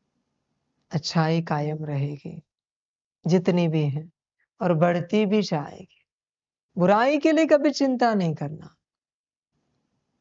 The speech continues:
बुराई के प्रति चिंता मुक्त रहना, अच्छाई के लिए जरूर चिंता करना।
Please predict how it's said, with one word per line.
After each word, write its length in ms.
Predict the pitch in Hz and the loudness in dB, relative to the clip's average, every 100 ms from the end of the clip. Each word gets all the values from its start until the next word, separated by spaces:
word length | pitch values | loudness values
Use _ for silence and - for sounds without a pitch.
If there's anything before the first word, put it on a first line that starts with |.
| _ _ _ _ 339 | _ _ _ _ 0
बुराई 420 | 180 180 196 220 | 4 4 2 0
के 320 | 208 233 247 | 0 0 -2
प्रति 460 | - 185 190 190 220 | -4 -2 -2 0 -4
चिंता 480 | - 190 185 196 190 | 0 0 0 0 0
मुक्त 360 | 180 190 - | -2 -6 -4
रहना, 640 | 170 147 131 143 147 - _ _ _ _ _ _ _ _ _ _ _ _ _ | -4 -2 -4 -8 -12 -20 _ _ _ _ _ _ _ _ _ _ _ _ _
अच्छाई 540 | - 151 - 170 185 196 | -8 -6 0 0 2 -2
के 160 | 196 | 0
लिए 140 | 208 208 | 2 2
जरूर 540 | 170 175 185 208 214 | 2 2 2 2 0
चिंता 480 | 190 170 151 143 151 | -2 -2 -4 -6 -10
करना। 520 | - 160 - - 151 | -10 -14 -14 -18 -20